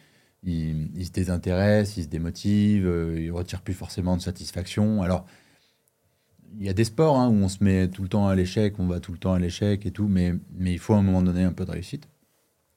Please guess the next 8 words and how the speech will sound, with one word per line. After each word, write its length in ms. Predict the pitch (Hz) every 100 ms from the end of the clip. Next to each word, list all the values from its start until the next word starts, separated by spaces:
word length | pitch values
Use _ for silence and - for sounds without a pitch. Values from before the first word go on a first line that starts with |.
| _ _ _ _ _ -
Tu 80 | -
vois, 100 | 92
par 140 | 87 85
exemple, 240 | 90 90
je 60 | -
pense, 260 | 87 -
euh, 100 | 78 73 - _ _ _ -
euh, 240 | 82 76